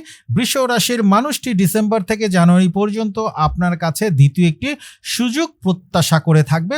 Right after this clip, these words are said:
তার প্রত্যাশায়, তার ভাবনায় দ্বিতীয় একটি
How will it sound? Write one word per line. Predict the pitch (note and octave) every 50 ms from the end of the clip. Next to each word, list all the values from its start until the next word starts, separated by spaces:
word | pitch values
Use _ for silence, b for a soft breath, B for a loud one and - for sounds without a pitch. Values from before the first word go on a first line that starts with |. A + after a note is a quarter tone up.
| D4+ _ -
তার | - E3 F#3+ A3 A#3 B B B B B -
প্রত্যাশায়, | B3 C#4 C4+ _ _ - A#3+ F3 - F3+ F#3+ G3+ F3+
তার | G#3 G3+ F#3+ C#3
ভাবনায় | G#2+ A2+ F#3 B3 B3 A#3 G#3+ F#3+ F3+ G#3 B3+ A3
দ্বিতীয় | D#3 B2 C#3 D#3+ D#3 - - B3 C#4 C4+ A3 -
একটি | G3 F#3 F3 F3+ _ - - C4